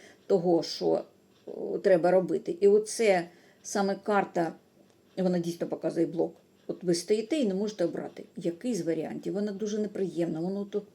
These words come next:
тягнеться, ви не можете обрати. І оце на, на даний момент прям не дає вам рухатись вперед,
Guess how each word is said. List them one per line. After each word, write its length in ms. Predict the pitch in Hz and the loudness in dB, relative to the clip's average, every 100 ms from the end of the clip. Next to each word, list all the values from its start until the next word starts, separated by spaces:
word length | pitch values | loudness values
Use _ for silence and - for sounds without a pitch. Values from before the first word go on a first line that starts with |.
| _ | _
тягнеться, 720 | 170 156 156 151 - 165 175 - - - - - | -2 -2 -6 -10 -8 -8 -8 -12 -20 -20 -14 -4
ви 160 | 180 | 0
не 80 | 208 | 0
можете 400 | 220 208 208 220 | 0 -2 0 2
обрати. 640 | 208 170 175 165 - 170 - | 2 2 0 -2 -2 -6 -2
І 360 | 196 196 202 - - | 2 6 4 4 -2
оце 520 | 202 - 247 269 269 - | -2 0 0 0 0 -4
на, 180 | 180 175 | -4 -4
на 440 | 175 190 190 185 - - - - - - - | -4 -2 0 -2 -4 -12 -18 -18 -18 -16 -4
даний 320 | 185 175 170 | 0 2 2
момент 560 | 165 170 208 247 233 - _ _ - | 0 -2 -2 -2 -6 -18 _ _ -12
прям 280 | - 180 180 | -6 -2 -2
не 80 | 165 | -2
дає 300 | 156 160 196 | -4 -4 -2
вам 140 | 180 | -4
рухатись 400 | 156 165 147 - | -8 -8 -12 -12
вперед, 360 | - - 147 151 | -16 -8 -6 -6